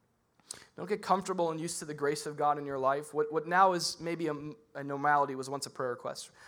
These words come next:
Remain thankful for every blessing in your life. Uh, and, and, and as you're doing that, I love this, "Feed on his faithfulness." That's such a cool, cool, uh, word picture. It's that of sheep grazing and, and getting nourished,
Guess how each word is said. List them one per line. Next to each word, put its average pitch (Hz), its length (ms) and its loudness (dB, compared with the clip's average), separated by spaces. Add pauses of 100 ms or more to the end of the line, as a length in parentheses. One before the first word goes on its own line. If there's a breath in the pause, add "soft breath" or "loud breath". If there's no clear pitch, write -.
(120)
Remain 175 280 -2
thankful 160 380 -4
for 143 160 -6
every 135 160 -4
blessing 127 380 -6
in 120 60 -12
your 123 120 -10
life. - 480 -12 (400 loud breath)
Uh, - 120 -2
and, 175 180 -4
and, 180 100 -4
and 175 180 -4
as 196 180 8
you're 202 100 4
doing 208 240 4
that, 175 140 6
I 180 80 8
love 190 160 8
this, 160 240 -2
"Feed 226 380 0
on 202 120 8
his 196 200 0
faithfulness." 175 960 -2
That's 165 160 -4
such 202 200 -4
a 190 60 -4
cool, 160 340 -2 (140)
cool, 160 240 -6
uh, 135 260 -2
word 143 200 -2
picture. 123 380 -12 (460 soft breath)
It's - 180 -8
that 175 180 4
of 156 240 -2
sheep - 420 -4 (320)
grazing 151 520 2
and, 120 140 -10 (460 soft breath)
and 139 200 -6
getting 151 280 -2
nourished, 151 680 2